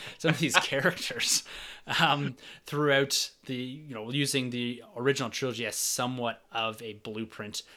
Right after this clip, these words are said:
Speaker 1: not copying or kind of cutting and pasting things. But if you look at how they progress those movies, I think that Rey needs her own movie as whether it's a solo Jedi or something different.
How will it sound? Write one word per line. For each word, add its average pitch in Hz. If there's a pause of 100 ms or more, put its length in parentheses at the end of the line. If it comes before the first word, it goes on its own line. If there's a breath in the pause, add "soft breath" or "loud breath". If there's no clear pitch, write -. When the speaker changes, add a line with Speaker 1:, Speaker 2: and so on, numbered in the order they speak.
Speaker 1:
not 120
copying 104
or 98
kind 104
of 98
cutting 107
and 95
pasting 117
things. 107
But - (200 loud breath)
if -
you 143
look 151
at 131
how 131
they 123
progress 117
those 113
movies, 139 (220 loud breath)
I -
think -
that 135
Rey 123
needs 120
her 123
own 113
movie 117
as 110
whether 113
it's -
a -
solo 156
Jedi 120
or 98
something 123
different. 110